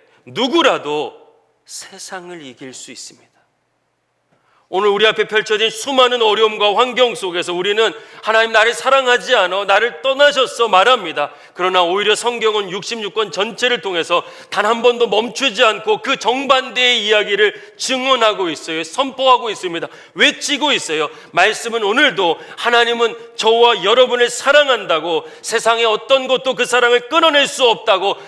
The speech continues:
증언하고 있는 줄로 믿습니다. 여러분, 그런데 이 말씀은요, 천지는 변해도 변하지 않는 하나님의 말씀이에요. 하나님은 여러분을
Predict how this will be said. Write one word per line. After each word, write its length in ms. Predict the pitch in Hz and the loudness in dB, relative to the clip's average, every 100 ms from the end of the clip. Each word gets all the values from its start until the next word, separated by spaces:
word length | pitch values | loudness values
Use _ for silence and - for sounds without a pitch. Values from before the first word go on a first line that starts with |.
| - | -12
증언하고 640 | - 240 240 220 208 196 190 | -6 -2 2 4 2 0 -4
있는 180 | 185 | -4
줄로 280 | 165 175 170 | -4 -4 -4
믿습니다. 720 | 165 - 247 247 151 120 113 - - _ _ 135 | -4 -4 -2 -2 -2 -4 -8 -10 -18 _ _ -16
여러분, 180 | 139 | -14
그런데 260 | 143 156 147 | -10 -8 -8
이 100 | 160 | -4
말씀은요, 640 | 170 165 - 156 147 175 - _ _ - | -2 -2 -6 -10 -10 -12 -12 _ _ -14
천지는 540 | 226 226 190 214 202 | -12 -12 -8 -6 -6
변해도 500 | 180 180 175 180 175 - _ | -6 -4 -6 -6 -10 -14 _
변하지 460 | - 143 143 127 143 | -10 -8 -6 -8 -10
않는 280 | 107 98 101 _ - | -10 -14 -20 _ -20
하나님의 640 | - 220 214 214 202 208 | -14 -6 -4 -6 -6 -8
말씀이에요. 640 | 165 131 131 - 151 107 98 _ _ _ _ _ _ _ _ | -6 -6 -8 -14 -16 -20 _ _ _ _ _ _ _ _ _
하나님은 560 | - 120 104 104 110 _ _ _ _ _ _ | -20 -20 -20 -20 -20 _ _ _ _ _ _
여러분을 640 | 107 120 113 120 156 190 | -14 -14 -14 -14 -14 -14